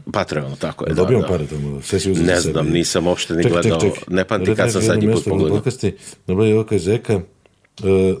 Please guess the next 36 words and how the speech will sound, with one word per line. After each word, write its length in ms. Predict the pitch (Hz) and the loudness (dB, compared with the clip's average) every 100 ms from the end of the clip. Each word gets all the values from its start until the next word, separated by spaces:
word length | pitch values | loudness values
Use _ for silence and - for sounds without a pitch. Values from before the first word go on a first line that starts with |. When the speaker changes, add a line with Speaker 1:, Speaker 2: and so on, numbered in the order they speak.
| - | -4
Speaker 2:
sve 220 | - 165 | 2 2
je 40 | |
počelo 320 | 151 160 165 143 | 4 2 4 2
sa 140 | - | 2
prvom, 300 | - 156 135 | 2 2 2
evo 180 | 117 101 | 2 0
ga, 60 | 80 - _ _ _ _ - | -2 -12 _ _ _ _ 0
sve 140 | 156 | 0
je 60 | - | 2
počelo 320 | 160 165 139 | 2 2 2
sa 120 | 135 | 0
prvom 340 | 110 165 143 110 | 2 2 2 2
epi-, 180 | 107 110 | -2 0
epizodom 640 | 104 - 95 110 151 139 | 0 0 2 2 4 2
dvanaestog 520 | 92 107 135 160 120 90 | 2 2 2 2 -2 0
dvanaestog 540 | 107 135 170 - 107 | 2 2 2 0 0
dve 140 | 110 | 2
hiljade 240 | 131 123 107 | 2 2 0
sedamnaeste. 640 | - 98 90 87 - - - - - - - | 0 2 2 0 -2 -10 -20 -20 -20 -20 -6
Speaker 1:
E, 280 | 78 76 73 | -2 -2 -4
pa, 140 | - 135 - - | -6 -12 -10 -6
e, 100 | 82 | -6
dve 200 | 67 98 | -4 -4
hiljade 360 | 92 92 80 71 | -2 -2 -2 -4
sedamnaeste. 440 | - 69 104 95 | -6 -2 0 0
Speaker 2:
Kaže, 240 | 98 107 98 | 0 0 2
kaže 60 | |
tekst, 420 | 113 - - - - - | 0 0 -6 -10 -14 -14
sve 260 | - 127 | 0 2
je 80 | 135 | 2
počelo 340 | 131 143 127 98 | 0 0 0 2
prvom 340 | 123 131 104 | 2 2 2
epizodom 580 | 92 98 80 113 113 90 | 2 0 2 2 2 0
u 80 | 87 | 0
zagradi 400 | 87 101 87 76 | 0 0 0 -2
logično. 500 | 73 78 76 76 - | -2 -2 -2 -4 -8